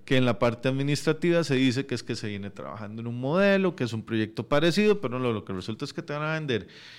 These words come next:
un, eh, el tiempo a través de internet, los mismos treinta minutos, una hora, no vas a poder referenciarlo, eh,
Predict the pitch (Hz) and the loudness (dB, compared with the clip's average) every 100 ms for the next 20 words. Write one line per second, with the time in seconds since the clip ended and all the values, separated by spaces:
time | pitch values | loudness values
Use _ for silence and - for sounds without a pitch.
0 | - _ - 123 143 131 117 - 160 165 | -20 _ -6 -4 -2 0 0 2 0 4
1 | 214 196 240 220 - _ _ _ 113 110 | 2 2 -4 -8 -12 _ _ _ -8 0
2 | 98 101 127 147 175 220 165 127 139 135 | 0 2 0 0 2 2 0 2 2 2
3 | 110 - - - - 113 131 151 160 175 | -4 -6 -14 -16 -2 0 2 2 2 4
4 | 196 - 117 - - - 123 151 190 180 | 2 2 -6 -6 -14 -6 0 4 6 6
5 | 233 233 - - - - - - - 135 | 4 -2 -14 -20 -20 -20 -20 -16 -2 0
6 | 123 117 123 127 127 131 127 131 - 123 | 0 0 0 2 4 4 4 0 0 2
7 | 127 127 127 123 127 131 135 - 135 139 | 4 4 4 2 2 2 2 2 0 2
8 | 139 196 190 180 185 185 - - - - | 2 4 6 6 2 -2 -8 -16 -18 -18
9 | - 113 113 113 110 107 107 90 - | -8 -2 0 0 0 0 0 -2 -6